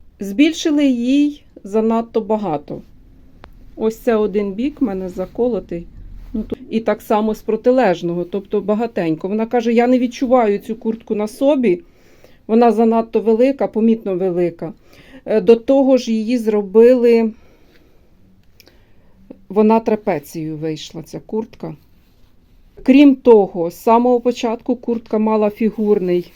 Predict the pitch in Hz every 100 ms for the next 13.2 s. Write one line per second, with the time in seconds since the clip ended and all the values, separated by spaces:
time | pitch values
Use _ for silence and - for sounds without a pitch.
0 | - - 214 202 185 208 - - - -
1 | _ _ _ - _ _ - - _ _
2 | _ - _ _ - 262 214 202 214 214
3 | 226 277 453 - 233 214 196 202 190 -
4 | - 202 190 190 180 180 196 185 277 302
5 | 226 208 185 170 190 - 185 180 175 170
6 | 175 - - - _ - _ - - -
7 | - - - - - - - 269 277 269
8 | 339 330 294 302 339 - 285 277 247 240
9 | 208 269 254 220 220 - 185 185 214 226
10 | 226 - 220 214 - - 160 - - -
11 | - - - - - 262 269 311 269 285
12 | 269 262 240 233 - - 269 254 - 311
13 | 339 -